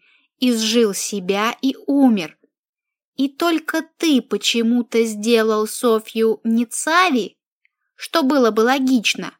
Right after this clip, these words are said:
а Алави. Да-да, начни меня убеждать, что это исключительно для защиты от посягательства со стороны других мужчин.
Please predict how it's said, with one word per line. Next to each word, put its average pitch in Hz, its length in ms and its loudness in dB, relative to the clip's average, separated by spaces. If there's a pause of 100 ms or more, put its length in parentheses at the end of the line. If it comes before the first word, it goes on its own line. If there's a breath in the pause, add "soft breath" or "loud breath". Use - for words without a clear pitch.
(600)
а 214 320 0
Алави. 233 720 0 (1040)
Да-да, 233 880 0 (400)
начни 285 540 2
меня 196 420 -2
убеждать, 202 680 -2 (240 soft breath)
что - 240 -6
это 247 340 0
исключительно 262 920 -2
для 233 220 0
защиты 247 760 -2 (300)
от 262 220 -2
посягательства 233 1300 -2
со 233 180 -2
стороны 233 520 -2
других 226 440 0
мужчин. 240 640 -2